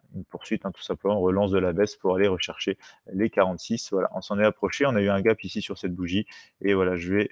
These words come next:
euh, du coup sortir de cette position tout simplement ici. Donc voilà, ici,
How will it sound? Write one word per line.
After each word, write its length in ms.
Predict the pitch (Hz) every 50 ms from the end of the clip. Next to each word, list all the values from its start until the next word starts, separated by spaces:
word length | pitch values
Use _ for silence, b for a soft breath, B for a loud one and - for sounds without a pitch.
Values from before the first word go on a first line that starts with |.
| - -
euh, 60 | - - - -
du 140 | - 98 90
coup 180 | _ - 107
sortir 360 | - - 98 - - - 104
de 80 | 101 95
cette 200 | 87 - 92 -
position 540 | - - 92 87 90 90 - - - 101 - _ _ _ _ _ _ _ _ _ _ _ _ _ _ _ _ _ _
tout 100 | - -
simplement 440 | 98 - 101 90 - - 92 95 92
ici. 240 | 90 87 - - - _ _ _ _ _ _ _ _ B B B B B B B B B B _ _ _ _ _ _
Donc 160 | - 104 101 -
voilà, 220 | 110 98 - - -
ici, 400 | 101 101 - - 127 131 131